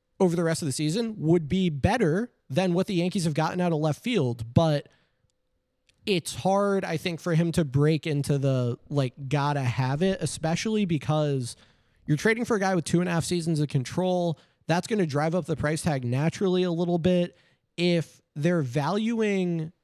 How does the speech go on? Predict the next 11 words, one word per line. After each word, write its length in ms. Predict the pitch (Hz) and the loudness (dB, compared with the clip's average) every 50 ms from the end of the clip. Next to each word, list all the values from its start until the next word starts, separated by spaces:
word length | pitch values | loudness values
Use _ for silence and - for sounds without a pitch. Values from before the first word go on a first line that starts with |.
| _ _ _ _ _ _ _ _ _ _ 147 | _ _ _ _ _ _ _ _ _ _ -4
getting 300 | 127 - 165 175 185 180 | 0 0 2 2 2 2
a 80 | 170 156 | 2 2
guy 260 | 147 151 156 160 156 | 2 2 2 2 4
who's 200 | 139 160 151 - | 4 2 2 0
controllable, 880 | - - 135 127 - - 143 135 143 175 185 180 165 185 196 196 196 196 - | -2 -2 -4 -2 -2 0 0 2 2 2 2 2 2 2 2 2 0 -2 -4
I 100 | 147 131 | -4 -4
think 180 | - 160 151 | -2 0 0
it 80 | 170 151 | 0 0
becomes 280 | 156 - 170 151 131 | 0 0 -2 -2 -2
especially 600 | - 139 - - - 165 180 175 - 185 180 175 | -4 -6 -6 -4 -2 0 0 0 0 0 0 0
important 600 | 170 156 139 - 151 165 165 165 165 160 156 156 | 0 -2 -2 -2 -2 -2 0 0 0 -2 -2 -4